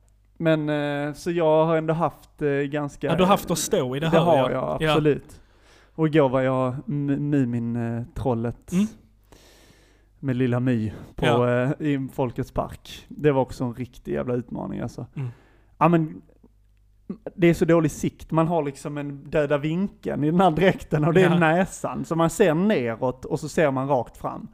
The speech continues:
Speaker 2: Ja, ja.
Speaker 1: Men du vet, och så är det så barn som är till mina knän som springer runt och så ska man så vända sig och man, alltså.
Speaker 2: Ja, är det genom näsan ni tittar?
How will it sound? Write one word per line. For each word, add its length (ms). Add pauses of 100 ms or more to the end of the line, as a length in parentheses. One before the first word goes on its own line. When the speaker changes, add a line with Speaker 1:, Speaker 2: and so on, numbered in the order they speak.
(140)
Speaker 2:
Ja, 260
ja. 160 (160)
Speaker 1:
Men 140
du 60
vet, 160
och 80
så 100
är 100
det 80
så 160
barn 480
som 200
är 120
till 160
mina 200
knän 680
som 180
springer 340
runt 580
och 100
så 80
ska 140
man 140
så 120
vända 520
sig 460
och 160
man, 280
alltså. 300 (400)
Speaker 2:
Ja, 280 (220)
är 100
det 80
genom 280
näsan 360
ni 100
tittar? 420